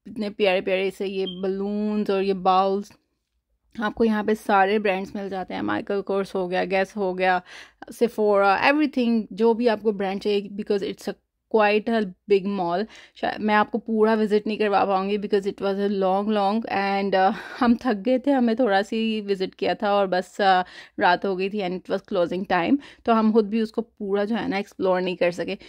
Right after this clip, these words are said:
तो यहाँ पर हम आ गए थे Tesla की कार को विजिट करने के लिए, which is मूसा's favorite। मूसा को गाड़ियाँ इतनी पसंद हैं, he is super crazy about the cars,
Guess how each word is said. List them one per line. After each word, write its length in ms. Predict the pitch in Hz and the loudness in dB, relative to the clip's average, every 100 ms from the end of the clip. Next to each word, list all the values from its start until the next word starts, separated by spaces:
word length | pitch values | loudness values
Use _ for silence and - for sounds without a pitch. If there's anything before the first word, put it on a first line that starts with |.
| - _ | -20 _
तो 120 | 214 | 0
यहाँ 240 | 220 226 233 | 2 2 2
पर 100 | 247 | 2
हम 240 | 233 220 | 2 2
आ 100 | 185 | 0
गए 120 | 185 | -2
थे 120 | 196 220 | -4 -2
Tesla 480 | 190 180 196 196 190 | -2 -2 -2 -4 -4
की 120 | 208 | -6
कार 320 | 196 180 180 | 0 2 2
को 360 | - 208 202 196 | 0 0 0 0
विजिट 260 | 190 202 | -2 -4
करने 260 | - 196 190 | -2 -6 -6
के 140 | 196 | -6
लिए, 400 | 196 196 202 208 | -6 -2 0 0
which 260 | 208 202 196 | 0 -2 -2
is 200 | 208 - | -4 -2
मूसा's 460 | 190 190 196 196 - | -6 -4 -4 -6 -4
favorite। 440 | 185 175 196 208 | -4 -2 -4 -2
मूसा 320 | 214 214 - | -2 -2 -2
को 120 | 220 220 | -2 0
गाड़ियाँ 320 | 214 196 208 | 0 0 -4
इतनी 360 | 226 - 220 220 | -6 -2 0 2
पसंद 380 | 233 240 190 180 | 0 -2 -2 -2
हैं, 200 | 190 185 | -2 -2
he 240 | 220 220 - | -2 -4 -4
is 200 | 196 214 | -4 -4
super 540 | - - 220 - 226 226 | -8 -8 -8 -2 -2 0
crazy 340 | 202 185 185 | -2 -2 -4
about 260 | 185 185 185 | -2 -2 -2
the 160 | 202 | -6
cars, 360 | 180 170 175 233 | -4 0 2 0